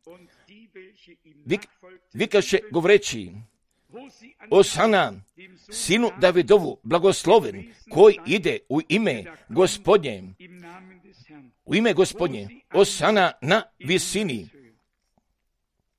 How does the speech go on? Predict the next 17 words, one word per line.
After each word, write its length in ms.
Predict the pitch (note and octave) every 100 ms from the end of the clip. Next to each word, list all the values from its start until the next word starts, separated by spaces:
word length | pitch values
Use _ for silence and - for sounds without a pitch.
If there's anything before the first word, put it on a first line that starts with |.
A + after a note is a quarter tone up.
| _ _ _ _ _ _ _ _ _ _ _ _ _ _ _ _ _ A3+ A#3 C#4+ G3
A 40 | A#2+
mi 120 | A3
smo 300 | - F#3 F#3
kazali, 320 | E3 G#3+ F#3+
a 40 | C#3+
to 120 | G#3
su 200 | - F#3 G#3+
oni 280 | F3+ A3+ D#3 - -
lijepo 320 | F#3 G#3 E3+ _ _ -
uradili, 300 | D3+ F3 D#3+ -
a, 120 | C3+ - _ F3 _ G3+ _
a 80 | C3+
da 200 | B2+ F#3
je 200 | F3+ F3 G3+
se 220 | - E3
stvar 280 | - F#3+ G3+
bila, 360 | A2+ G#3+ G3+